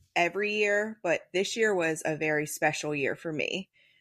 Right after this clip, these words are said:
um, because it seemed like we just hit that groove with my kids, especially Nicholas, um, where I could almost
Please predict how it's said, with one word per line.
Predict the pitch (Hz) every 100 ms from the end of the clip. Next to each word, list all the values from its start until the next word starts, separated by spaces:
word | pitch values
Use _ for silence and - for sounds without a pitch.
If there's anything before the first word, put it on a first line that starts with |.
| _ 180
um, | 170 160 143 104 175
because | 175 - 196 170 160 160 - -
it | 175
seemed | - - 208 202 214
like | 214 202 190
we | 185 175
just | 156 165 160 -
hit | - 180 - -
that | 170 147 -
groove | 156 156 160 170 220 226 - _ - _ _ _ _
with | 196 190
my | 190 165
kids, | - 180 170 170
especially | 170 - 175 - 285
Nicholas, | 220 147 - 139 - 180 - - - _
um, | 185 160 151 - - 202 220 -
where | 196 - 180
I | 196
could | 214 285 277
almost | 185 185 185 185 180 185 - -